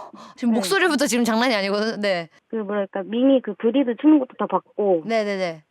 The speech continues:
Speaker 2: 데뷔하는 그 순간부터 밈이만 쭉 봤어요.
Speaker 1: 아, 그래요? 데뷔하는
Speaker 2: 네.
Speaker 1: 순간부터?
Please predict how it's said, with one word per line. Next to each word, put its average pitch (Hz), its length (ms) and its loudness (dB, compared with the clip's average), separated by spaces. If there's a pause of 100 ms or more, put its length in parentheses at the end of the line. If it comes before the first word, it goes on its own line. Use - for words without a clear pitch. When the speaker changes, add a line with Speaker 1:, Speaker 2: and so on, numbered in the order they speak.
Speaker 2:
데뷔하는 254 600 4
그 214 140 -4
순간부터 294 540 4
밈이만 247 680 4
쭉 339 180 4 (100)
봤어요. 175 460 -2 (140)
Speaker 1:
아, 208 560 0
그래요? 214 480 -2 (400)
데뷔하는 320 400 2
Speaker 2:
네. - 40 -4
Speaker 1:
순간부터? 302 680 0